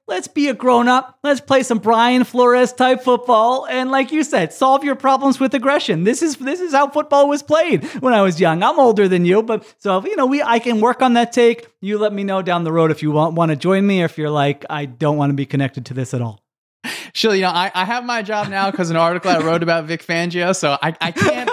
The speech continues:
Speaker 2: I can't, I can't just throw it away fully. But I will say that that defense, that style of defense, it,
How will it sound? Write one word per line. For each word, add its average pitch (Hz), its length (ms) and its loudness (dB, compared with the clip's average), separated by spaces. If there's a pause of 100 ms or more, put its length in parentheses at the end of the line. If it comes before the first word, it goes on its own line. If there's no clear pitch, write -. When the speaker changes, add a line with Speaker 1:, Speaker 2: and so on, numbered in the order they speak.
Speaker 2:
I 202 140 -4
can't, - 260 -6 (340)
I 185 80 -8
can't 294 360 -4
just 285 240 -2
throw 262 220 2
it 247 60 -2
away 233 240 -2
fully. 226 400 -4
But 330 240 -2
I 202 180 0
will 262 200 -4
say 247 340 -6
that 165 300 -12
that 185 320 -4
defense, 190 560 -8
that 170 240 -4
style 165 340 -4
of 147 120 -8
defense, 160 560 -6
it, 143 220 -2